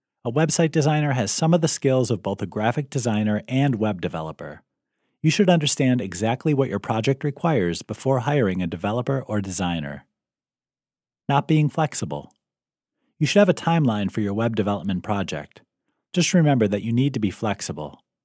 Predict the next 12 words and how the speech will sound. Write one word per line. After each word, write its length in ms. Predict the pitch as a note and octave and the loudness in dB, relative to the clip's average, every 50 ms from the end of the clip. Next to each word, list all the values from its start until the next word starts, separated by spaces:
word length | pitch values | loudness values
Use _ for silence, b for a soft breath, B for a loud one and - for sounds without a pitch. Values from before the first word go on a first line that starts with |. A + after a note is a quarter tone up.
| _ _ _ _ - | _ _ _ _ 2
Things 220 | D#3+ E3+ E3+ - | 4 4 4 6
happen, 500 | - E3+ D#3+ C#3+ - E2 D2 D2+ E2 - _ _ _ | 4 4 2 2 0 -4 -8 -10 -12 -16 _ _ _
problems 440 | - C3+ C3 C3 D3+ D3 C#3 B2+ C#3+ | -2 0 2 4 4 4 4 2 2
arise, 560 | D3+ D3 D3 B2+ F2 D2+ D#2 E2 - - - _ _ _ _ _ _ _ _ - | 2 2 2 0 0 -2 -4 -8 -10 -10 -12 _ _ _ _ _ _ _ _ 0
complications 720 | - D3 D3+ - D3+ - - C#3+ C#3+ - - D3+ C3 G2 | 2 2 2 2 0 0 0 0 0 2 0 0 0 0
and 140 | F#2+ G2 | -2 -4
speed 280 | - - - C#3+ C#3+ C3+ | -4 -4 -2 -2 -2 0
bumps 300 | B2 C3+ C#3 C#3+ C3+ - | 0 0 0 0 0 -2
appear 320 | - - - D3+ D3+ D3+ | -6 -4 -2 0 0 0
out 140 | - A2 A2+ | 0 -2 -4
of 100 | G#2+ G2 | -4 -2
nowhere. 680 | G#2 G2+ G2 G2 G2 F2+ D#2+ D2 B1+ A1+ G#1+ - - _ | 0 0 0 0 0 -2 -4 -4 -6 -10 -12 -16 -18 _